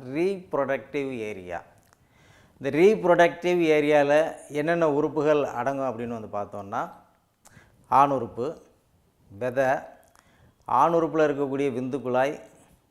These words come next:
மூத்திர குழாய், இரத்த குழாய், நரம்புகள், ஆண் உறுப்புல இருக்கக்கூடிய ஸ்பாஞ்ச் டிஷ்யூஸ் சார்ந்த பிரச்சனைகள்,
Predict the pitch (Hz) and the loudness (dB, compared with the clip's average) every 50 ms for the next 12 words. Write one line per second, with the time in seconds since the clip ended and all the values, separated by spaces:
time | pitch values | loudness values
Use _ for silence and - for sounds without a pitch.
0 | _ _ _ - 131 135 143 135 143 147 143 135 110 117 120 123 135 147 151 - | _ _ _ -14 -10 -10 -8 -4 0 0 0 0 0 0 0 2 2 0 -2 -6
1 | - - _ _ _ _ _ _ _ _ _ _ _ _ - 113 117 117 - - | -12 -20 _ _ _ _ _ _ _ _ _ _ _ _ -8 -8 -8 -6 -4 -4
2 | 147 127 143 147 127 123 127 143 - 98 - - - - _ _ _ _ _ _ | -4 -4 -4 -2 0 2 2 2 2 0 -6 -12 -20 -20 _ _ _ _ _ _
3 | _ _ - 123 110 110 117 123 131 139 143 139 131 110 127 139 156 165 - - | _ _ -20 -16 -10 -6 -2 -2 -2 0 -2 -2 -2 -2 -2 -2 -4 -4 -10 -14
4 | - _ _ _ _ _ _ _ _ _ - - - 156 160 156 147 135 139 143 | -20 _ _ _ _ _ _ _ _ _ -2 2 4 4 4 4 2 2 2 2
5 | 135 135 123 127 127 131 135 135 117 - - - 135 135 143 147 127 104 - - | 2 0 0 -4 -4 -2 -2 -2 -4 -4 -4 0 0 0 0 0 -4 -8 -12 -12
6 | - 127 120 - 139 139 135 127 - - - 135 127 123 113 117 117 101 - - | -10 -10 -10 -8 -8 -10 -10 -10 -12 -8 -4 -2 -2 -2 -2 -4 -6 -8 -8 -8
7 | 127 123 - 143 131 123 113 104 117 127 147 156 | -8 -8 -6 -6 -6 -6 -6 -6 -8 -10 -10 -12